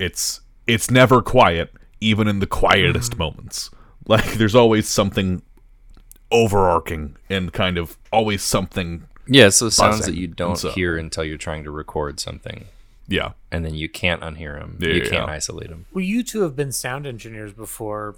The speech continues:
Speaker 2: Like, can both of you speak to, like, do you find admiration for what he's doing here with this, like, as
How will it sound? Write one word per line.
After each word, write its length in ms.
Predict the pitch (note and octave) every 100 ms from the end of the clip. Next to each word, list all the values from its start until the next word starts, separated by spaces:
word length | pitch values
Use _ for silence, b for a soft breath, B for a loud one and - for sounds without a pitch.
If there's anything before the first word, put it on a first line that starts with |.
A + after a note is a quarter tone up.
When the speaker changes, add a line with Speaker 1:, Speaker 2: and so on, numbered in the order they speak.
| -
Speaker 2:
Like, 440 | A#2+ A2 G#2+ -
can 180 | - B2+
both 240 | A#2 A#2+
of 140 | C#3 A#2
you 120 | A#2
speak 420 | - - B2 -
to, 480 | - B2+ A#2 A2 G#2+ A2 - - - _ - - - -
like, 340 | F#3 B2+ A#2 - C#3 E3+ - G#3+ C3+ C3+
do 100 | C#3+
you 120 | D3+
find 380 | - C#3+ C3+ C3
admiration 760 | B2+ B2 A#2 A2 A2 - A#2+
for 140 | A2+ A#2
what 180 | A2+
he's 220 | G#2+ G#2 G2+
doing 400 | G#2 G2 A2 A2
here 200 | A#2 A#2
with 200 | A#2+ A2+
this, 440 | B2+ B2+ - -
like, 300 | A#2+ G#2+ G2+
as 240 | G#2+ G#2